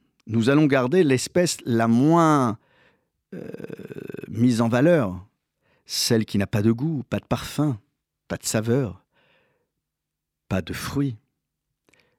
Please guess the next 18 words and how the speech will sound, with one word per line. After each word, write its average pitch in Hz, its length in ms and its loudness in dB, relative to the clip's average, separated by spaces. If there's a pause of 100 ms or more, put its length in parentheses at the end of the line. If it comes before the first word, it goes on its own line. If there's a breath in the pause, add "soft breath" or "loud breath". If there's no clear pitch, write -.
Le 101 140 -2
saule 117 320 0
pleureur. 90 640 -4 (320 loud breath)
Le 107 80 -4
saule 151 180 0
pleureur 180 280 2
qui, 165 420 0
euh, 117 80 4
symbolise, 131 800 0
euh, 107 160 4 (420 loud breath)
une 175 160 4
des 139 120 2
composantes, 147 840 0
euh, 98 300 2 (480 soft breath)
euh, 82 400 -6
de 98 160 -2
notre, 110 480 0
euh, 95 240 0